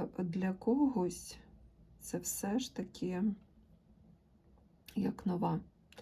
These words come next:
буде робота. Вам треба буде допомагати людям, ви вже знаєте, що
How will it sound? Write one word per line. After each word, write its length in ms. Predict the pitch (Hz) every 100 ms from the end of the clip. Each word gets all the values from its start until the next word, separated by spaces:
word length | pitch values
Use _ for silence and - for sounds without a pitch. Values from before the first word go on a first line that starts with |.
| - - - - -
буде 280 | 180 165 175
робота. 500 | 170 170 170 170 175
Вам 420 | 170 185 180 185
треба 440 | - 208 190 170 170
буде 320 | 165 170 170
допомагати 840 | 165 - 190 180 190 185 185 180
людям, 520 | 180 226 277 - 156
ви 140 | 208 180
вже 260 | 180 185
знаєте, 720 | 170 - 196 247 233 220 196 196
що 480 | - - 170 170